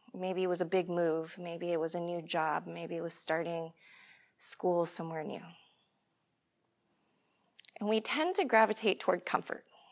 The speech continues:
right? Because comfort is familiar. Comfort feels easier. Comfort is a place where you don't have panic moments. But you can't sit in comfort forever.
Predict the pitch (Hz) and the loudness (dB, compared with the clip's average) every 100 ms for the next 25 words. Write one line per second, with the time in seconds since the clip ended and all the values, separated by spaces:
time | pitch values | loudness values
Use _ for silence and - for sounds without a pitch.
0 | - - - - - 180 - - 175 175 | -14 -8 -8 -8 -4 -2 0 0 0 2
1 | 165 165 - 175 196 214 202 190 175 170 | 2 0 0 2 4 4 6 6 4 2
2 | - - - - - - - _ - 165 | -6 -20 -20 -20 -20 -20 -20 _ 0 0
3 | - - - - 165 - 214 208 196 185 | 0 -2 0 0 2 2 2 4 6 6
4 | 175 170 165 170 190 _ _ _ _ - | 6 4 0 -8 -20 _ _ _ _ -20
5 | - _ _ _ _ - 175 170 175 175 | -20 _ _ _ _ -4 -4 0 -2 -2
6 | 170 - 180 175 - - 175 165 165 165 | -4 2 2 4 0 2 2 2 4 2
7 | 160 165 - _ _ - 180 185 160 - | 0 -10 -20 _ _ -8 0 0 0 2
8 | 170 165 - - 196 180 - 170 160 95 | 2 2 -6 0 2 2 0 -2 0 -2
9 | 196 - - - - _ _ _ _ _ | -8 -10 -12 -16 -20 _ _ _ _ _
10 | _ _ _ _ _ _ _ _ 175 - | _ _ _ _ _ _ _ _ -6 -4
11 | 196 - - 285 - - 262 254 233 - | -6 -8 -2 0 4 4 6 6 4 2
12 | 220 208 180 - 180 160 - 101 196 | 0 2 0 0 4 4 4 -4 -6